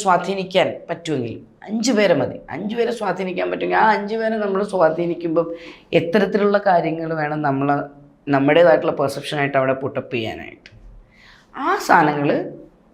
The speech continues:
we very cautious. ഞാൻ ഈ മാർക്കറ്റിംഗ് സാധനം ചിലപ്പോൾ നമുക്ക് പൈസ കിട്ടൂലായിരിക്കും, നമ്മൾ കുറച്ച് ബുദ്ധിമുട്ട് ജീവിക്കുമായിരിക്കും. അതിനപ്പുറത്തേക്ക്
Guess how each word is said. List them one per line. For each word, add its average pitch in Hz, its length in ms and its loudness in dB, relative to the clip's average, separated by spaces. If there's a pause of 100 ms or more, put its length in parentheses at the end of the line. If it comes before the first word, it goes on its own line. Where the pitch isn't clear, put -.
(240)
we 165 100 2 (380)
very 156 200 6 (120)
cautious. 127 400 -4 (160)
ഞാൻ 139 120 4 (140)
ഈ - 20 4 (500)
മാർക്കറ്റിംഗ് 170 440 4
സാധനം 208 200 0
ചിലപ്പോൾ 196 200 2
നമുക്ക് 185 180 -2
പൈസ 147 180 4 (100)
കിട്ടൂലായിരിക്കും, 143 600 0
നമ്മൾ 123 220 -6
കുറച്ച് 135 300 -4
ബുദ്ധിമുട്ട് 175 380 4 (120)
ജീവിക്കുമായിരിക്കും. 143 600 2
അതിനപ്പുറത്തേക്ക് 139 800 -4